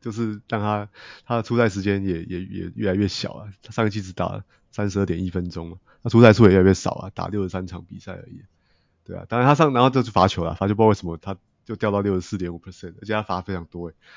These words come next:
好，他一场比赛上罚球线十二点三次欸，对啊，所以你如果玩那个弱头盟的话，你可能是尽量不要，不要去选亚尼斯。但，但黑土会我觉得把他调到这个地方有点还是太，太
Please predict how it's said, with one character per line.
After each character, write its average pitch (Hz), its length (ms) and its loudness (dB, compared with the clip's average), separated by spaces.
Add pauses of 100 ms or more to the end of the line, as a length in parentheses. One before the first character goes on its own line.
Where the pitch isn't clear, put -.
(140)
好， 92 140 -10
他 110 80 2
一 110 60 4
场 101 100 4
比 92 80 0
赛 101 120 4
上 98 180 -2
罚 90 80 -4
球 92 100 -6
线 95 180 -6
十 - 180 -14
二 98 100 -6
点 92 180 -14
三 87 220 -14
次 - 160 -20
欸， - 60 -20 (580)
对 - 120 -8
啊， 95 40 -8
所 117 120 2
以 107 40 0
你 101 60 2
如 104 120 6
果 120 100 12
玩 101 140 8
那 113 80 2
个 107 80 4
弱 110 160 2
头 104 140 4
盟 87 160 0
的 85 80 -4
话， 95 180 -2
你 82 100 -10
可 85 100 -10
能 85 120 -12
是 95 160 -8
尽 - 160 -8
量 90 100 -4
不 87 80 -8
要， 87 140 -4 (220)
不 87 80 -10
要 90 100 -6
去 90 240 -10
选 98 260 -18
亚 95 160 -12
尼 95 120 -18
斯。 - 140 -20 (640)
但， 185 160 -2
但 190 140 8
黑 175 140 8
土 156 80 6
会 170 120 8
我 123 100 8
觉 139 100 0
得 147 100 2
把 110 120 -2
他 123 60 -2
调 151 140 0
到 143 100 2
这 147 60 -2
个 131 140 0
地 131 120 -4
方 123 220 -2
有 104 100 -6
点 90 220 -10 (180)
还 98 140 -12
是 113 140 -8
太， 107 340 -10 (160)
太 110 180 -10